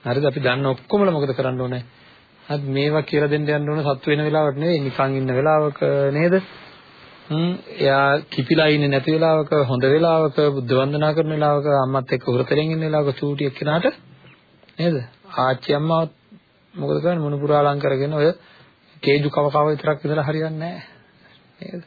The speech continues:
හ්ම්, කණ්ඩ බොණ්ඩ නෙවෙයි දෙන්න ඕනේ. කණ්ඩ බොණ්ඩ දෙන එකත් කරන්න ඕනේ. ඊට වැඩිය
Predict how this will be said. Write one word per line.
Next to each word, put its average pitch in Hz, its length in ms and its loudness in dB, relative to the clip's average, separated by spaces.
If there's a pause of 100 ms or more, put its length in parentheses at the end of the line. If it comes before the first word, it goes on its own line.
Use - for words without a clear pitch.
(640)
හ්ම්, 147 180 -4
කණ්ඩ 135 320 -2
බොණ්ඩ 147 240 -2
නෙවෙයි 147 240 0
දෙන්න 147 240 -2
ඕනේ. 147 180 -2
කණ්ඩ 131 300 -4
බොණ්ඩ 139 220 -4
දෙන 143 160 0
එකත් 139 180 -2
කරන්න 135 320 -2
ඕනේ. 175 240 2
ඊට 127 160 -4
වැඩිය 147 240 2